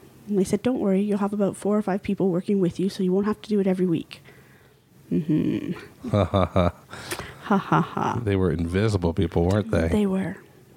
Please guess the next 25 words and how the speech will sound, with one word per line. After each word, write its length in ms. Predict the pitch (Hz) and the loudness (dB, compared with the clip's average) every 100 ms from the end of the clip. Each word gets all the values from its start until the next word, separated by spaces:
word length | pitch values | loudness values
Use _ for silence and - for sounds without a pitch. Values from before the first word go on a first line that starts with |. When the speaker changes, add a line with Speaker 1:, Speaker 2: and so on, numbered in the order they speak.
| - | -4
Speaker 1:
They 160 | 233 | 0
were. 260 | 214 185 180 | 2 2 0
So 240 | - 214 | -2 0
it 80 | 208 | 2
was 300 | 226 220 - | 2 -2 0
myself 680 | 220 214 214 254 254 285 - | 0 0 0 0 0 -2 -4
and, 440 | 196 190 202 185 | 0 0 0 -2
um, 400 | 190 185 185 190 - - - - - | -2 -2 -2 -4 -8 -18 -18 -20 -8
a 40 | 196 | -2
wonderful 420 | 190 214 226 214 | 0 0 0 0
woman 200 | 202 202 | 2 2
named 180 | 190 185 | 2 0
Bethany 500 | 180 - 190 233 269 - - | -2 -2 0 0 -2 -8 -10
who, 420 | 214 196 190 - | -4 -2 -2 -2
um, 380 | 190 190 196 190 - - - - - - - | -2 0 -2 -4 -8 -20 -20 -20 -20 -20 -6
put 140 | - | 0
her 60 | 220 | 2
hand 240 | 196 190 | 4 2
up 160 | 190 - | 2 0
and 100 | 202 | 0
said 140 | 185 | 0
she'd 220 | - 190 | 0 -4
try 160 | - 202 | -2 2
and 140 | 190 | 2
come 360 | 190 185 185 185 | 2 2 2 0